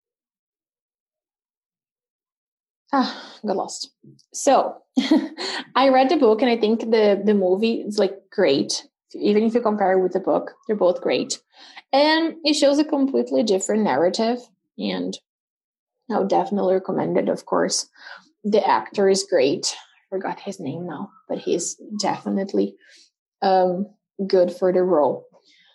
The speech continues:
Number two, it's, like, a crazy movie. I, I came across this movie on Netflix, like, I think two years ago,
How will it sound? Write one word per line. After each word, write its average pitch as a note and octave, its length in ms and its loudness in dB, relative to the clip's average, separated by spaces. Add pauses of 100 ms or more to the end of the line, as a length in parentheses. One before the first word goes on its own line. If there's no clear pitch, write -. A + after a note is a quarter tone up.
(120)
Number F#4+ 260 6 (180)
two, C4 300 6
it's, G3+ 160 2
like, C#4+ 160 2
a D#4 60 0
crazy D4+ 480 4
movie. A3 400 4
I, A3 340 4 (100)
I A3+ 120 0
came D4 180 0
across C#4 320 0
this B3 160 -2
movie A3 240 2
on A#3 120 2
Netflix, G#3+ 640 0
like, F3 160 0
I F#3 60 -2
think G#3 240 0
two A3+ 160 2
years F#3+ 300 4
ago, A3+ 360 0